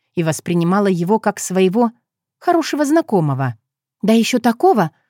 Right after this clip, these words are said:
который в курсе нашей не очень-то простой реальности", сформулировала она. "И это дорогого стоит.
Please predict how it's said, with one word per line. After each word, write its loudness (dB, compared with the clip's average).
который 2
в -8
курсе 2
нашей 2
не 4
очень-то 0
простой 0
реальности", -2
сформулировала -2
она. -2
"И 4
это 0
дорогого 2
стоит. -2